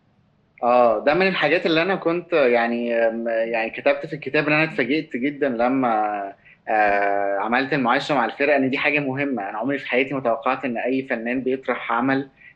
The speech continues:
آه، بيبقى عنده هذه الأزمة الكبيرة في التوقيت،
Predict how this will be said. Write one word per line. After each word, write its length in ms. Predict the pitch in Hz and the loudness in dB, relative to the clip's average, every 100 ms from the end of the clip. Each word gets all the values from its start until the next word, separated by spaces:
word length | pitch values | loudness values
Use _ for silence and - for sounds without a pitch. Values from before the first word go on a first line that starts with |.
| - | -8
آه، 240 | 113 110 107 | -4 -2 -4
بيبقى 680 | 101 113 113 95 117 113 | -4 -4 -4 -4 -2 0
عنده 360 | 135 139 131 123 | 0 0 2 2
هذه 340 | 123 107 127 135 | 0 -2 0 0
الأزمة 400 | 123 139 135 120 | 2 0 0 -4
الكبيرة 500 | 117 117 120 139 139 | -6 -8 -2 0 0
في 120 | 123 | -2
التوقيت، 540 | 104 110 110 - 120 | -4 -4 -4 -6 -8